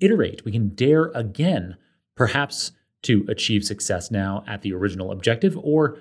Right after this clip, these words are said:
perhaps we identify some entirely new objective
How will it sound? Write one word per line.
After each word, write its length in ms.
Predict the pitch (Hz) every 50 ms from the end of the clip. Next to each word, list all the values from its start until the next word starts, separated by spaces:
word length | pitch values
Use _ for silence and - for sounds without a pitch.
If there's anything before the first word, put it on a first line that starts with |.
| - _ _ _ _
perhaps 420 | - 135 127 156 156 151 - -
we 180 | 151 156 165 -
identify 640 | 131 139 135 - 156 151 156 151 - 156 151 151
some 240 | 147 - - 170 170
entirely 800 | 170 175 170 170 - - - - 180 196 196 196 190 196 202 202
new 460 | 190 175 170 170 202 226 254 262 226
objective 640 | 151 - 113 92 - 104 95 87 - - 85 85 85